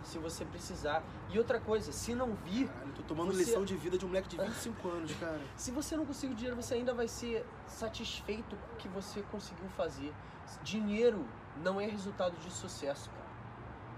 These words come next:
Speaker 1: Dinheiro não é resultado de sucesso. Eu me sentia,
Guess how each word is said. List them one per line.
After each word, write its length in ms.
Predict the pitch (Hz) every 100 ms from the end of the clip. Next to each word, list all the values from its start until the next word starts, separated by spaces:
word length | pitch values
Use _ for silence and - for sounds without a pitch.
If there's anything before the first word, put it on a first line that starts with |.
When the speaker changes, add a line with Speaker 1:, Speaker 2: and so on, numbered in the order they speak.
| -
Speaker 1:
Dinheiro 340 | - 170 202
não 80 | 196
é 40 | 196
resultado 320 | 185 - 165
de 40 | 165
sucesso. 320 | - 185 - - -
Eu 140 | 180
me 100 | 240
sentia, 580 | 247 208 190 - 214 165